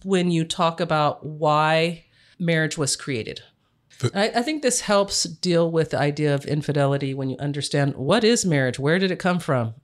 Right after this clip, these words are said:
Speaker 1: Ask questions, people. Question everything.
Speaker 2: Right. So the
Speaker 1: Where did
Speaker 2: co-
Speaker 1: marriage come from, Anthony?
Speaker 2: Well, the <laughs> so marriage first originated, when it first started, it wasn't about love.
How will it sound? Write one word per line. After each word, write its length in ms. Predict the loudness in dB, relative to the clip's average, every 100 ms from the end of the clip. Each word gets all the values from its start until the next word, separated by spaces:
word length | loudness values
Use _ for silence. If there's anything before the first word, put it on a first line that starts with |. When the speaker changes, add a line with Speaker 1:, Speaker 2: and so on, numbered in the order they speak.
| -6
Speaker 1:
Ask 180 | -4 -2
questions, 380 | -4 -4 -6
people. 300 | -6 -8 -8 -8
Question 320 | -4 -2 -2
everything. 400 | -2 -4 -10 -14 -18 _ 4
Speaker 2:
Right. 420 | 6 6 2 -4
So 500 | 0 6 10 8 6 _
the 80 | 4
Speaker 1:
Where 60 | 6
did 60 | 8
Speaker 2:
co- 40 |
Speaker 1:
marriage 260 | 8 6 4
come 160 | 2
from, 180 | 4 4
Anthony? 400 | 4 2 0 -2 -8 -20 -20 -20 _ -6
Speaker 2:
Well, 220 | -2 0
the 160 | 2 0 _ _ _ _ _ 0
<laughs> 720 | 4 6 4 0 -8 -12 -10 -12 -10 -14 -12 -12 -12 -12 -14 -12 -12 -12 -14 -14 -14 -16 -16 _ _
so 800 | -6 0 4 6 8 8 6 2 _ _ _ _ -10 2
marriage 420 | 4 6 6 4
first 340 | 4 4 6 6
originated, 600 | 4 6 4 4 4 0
when 120 | 2 2
it 60 |
first 240 | 4 2 4
started, 420 | 2 2 0 -4 _ _ _
it 160 | 4 6
wasn't 380 | 6 6 8 6
about 300 | 6 4 2
love. 580 | 0 0 -2 -10 -18